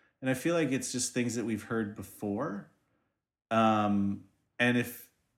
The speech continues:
the issue is, is, like, if we have the talent now, then let's do something with it now. And it felt like we, I mean, I know that we talk about depth,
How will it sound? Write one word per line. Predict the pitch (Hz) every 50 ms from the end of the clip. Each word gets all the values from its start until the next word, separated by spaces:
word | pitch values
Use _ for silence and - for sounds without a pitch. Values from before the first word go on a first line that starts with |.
| _ _ _ _ _ _ _ _ _ _ -
the | 113 113 131 123 - - 160
issue | 170 156 - - 156 135
is, | 131 120 113
is, | 110 113
like, | 117 110 113
if | 110 110
we | 120 113
have | 120 143 143 156 147 135 135
the | 123
talent | - - - 110 107 110 113 110 101 - - -
now, | 101 107 113 113 104 92 87 85 85 85 85 90 - _ _ _ _ _ _ _ _ _ _ _ -
then | 113 113 110
let's | 113 113 110 110 - - - _ _ _ _ _ _ _ -
do | - 120 113 113 107
something | - - 113 101 98 - 101 98 92 92 90 87 - - - _ _
with | - 101 101 101 98 - 98
it | 92 92 - - -
now. | 95 87 85 85 82 87 - - - - _ _ _ _ _ _ _ _ _ _ _ _ _ -
And | 127 135
it | 139 120 - -
felt | - - - - 175 190 202 - -
like | 175 165 156 160 -
we, | 160 160 151 156 -
I | 131 131
mean, | 143 139 131 127
I | 127
know | 127 131 135 131
that | 131
we | 135 131
talk | 127 139 127 123 -
about | 127 127 107 104 104 104
depth, | 117 120 117 - - - - -